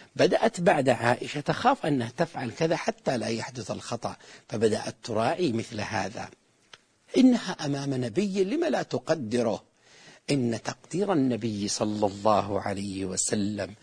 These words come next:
للحياة الزوجية وعظمة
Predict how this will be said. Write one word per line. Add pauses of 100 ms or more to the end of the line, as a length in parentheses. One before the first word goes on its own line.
(300)
للحياة
الزوجية (260)
وعظمة